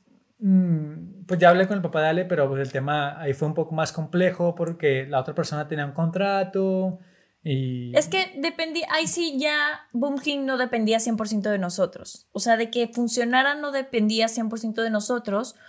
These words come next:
Speaker 2: o bueno, más bien que arrancara, porque dependíamos ahora sí de alguien más. No era, no dependíamos solamente de mi papá, dependíamos ya también de la empresa, de que realmente nos dieran un contrato a nosotros, que tenía que quitar a la otra persona.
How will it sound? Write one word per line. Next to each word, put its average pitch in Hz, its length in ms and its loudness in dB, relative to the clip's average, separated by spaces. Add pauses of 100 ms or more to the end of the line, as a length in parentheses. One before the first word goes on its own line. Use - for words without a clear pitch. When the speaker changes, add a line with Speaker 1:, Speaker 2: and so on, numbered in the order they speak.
(100)
Speaker 2:
o 233 80 2
bueno, 262 160 6
más 277 120 2
bien 262 200 0
que 240 100 2
arrancara, 226 720 2 (580)
porque 262 280 6
dependíamos 262 720 0
ahora 247 240 0
sí 240 400 -8
de 208 160 2
alguien 196 380 0
más. 202 460 -2
No 214 240 0
era, 220 340 2
no 233 120 0
dependíamos 202 460 -2
solamente 190 400 -4
de 185 60 -2
mi 180 60 -4
papá, 202 520 -2 (360)
dependíamos 202 600 0
ya 202 260 -2
también 190 460 0
de 190 100 0
la 180 100 -2
empresa, 254 800 0 (240)
de 196 220 2
que 190 120 0
realmente 196 520 -2
nos 185 260 -2
dieran 180 300 -4
un 180 80 -6
contrato 180 340 -4
a 170 60 -6
nosotros, 233 640 -2
que - 140 -10
tenía 196 440 -4
que 302 140 -8
quitar 254 320 -2
a 240 60 -2
la 240 120 2
otra 214 240 2
persona. 220 840 -2